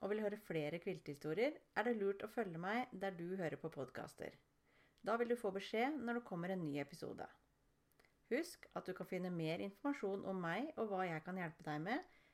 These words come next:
på nettsiden min quilthistorie dot N O. På nettsiden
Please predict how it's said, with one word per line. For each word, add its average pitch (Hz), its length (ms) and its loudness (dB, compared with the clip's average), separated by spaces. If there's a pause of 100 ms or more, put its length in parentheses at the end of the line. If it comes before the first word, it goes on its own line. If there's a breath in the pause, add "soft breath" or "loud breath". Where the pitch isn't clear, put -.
(160 loud breath)
på 254 120 0
nettsiden 214 640 0 (300)
min 185 340 -2
quilthistorie 180 840 -2 (100)
dot 160 200 0
N 143 220 -2
O. - 120 -10 (1200 soft breath)
På 226 80 2
nettsiden 240 560 0